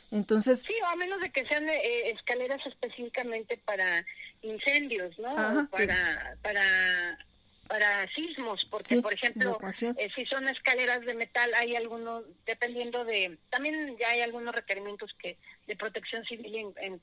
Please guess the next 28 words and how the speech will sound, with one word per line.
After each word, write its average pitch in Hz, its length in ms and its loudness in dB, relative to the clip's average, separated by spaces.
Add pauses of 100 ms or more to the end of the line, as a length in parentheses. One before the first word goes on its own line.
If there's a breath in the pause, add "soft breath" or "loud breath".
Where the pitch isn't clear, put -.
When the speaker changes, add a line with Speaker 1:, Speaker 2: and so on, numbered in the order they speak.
(140)
Speaker 2:
en 196 200 -10
esta 208 240 -4
cuestión, 247 580 -4 (160)
Speaker 1:
Ajá. 233 300 0
Speaker 2:
en 214 120 -2
donde 220 360 -2
se 233 100 -2
les 220 220 -2
pide 247 380 0
a 226 100 2
los, 190 540 -4
a 185 120 -4
los 196 240 -4
que, 196 180 -6 (320)
eh, - 380 -4
construyen 233 560 -6
edificios, 240 600 -4
¿no? 240 200 -6 (200 loud breath)
Speaker 1:
Sí. - 140 4
Speaker 2:
Que 226 80 6
justamente 240 680 -2
haya 208 440 2
este 208 260 -8
tipo 220 260 -6
de 214 80 -2
escaleras, 233 600 -2 (480 loud breath)
Speaker 1:
Ujú. 247 360 4
Speaker 2:
eh, 190 560 -4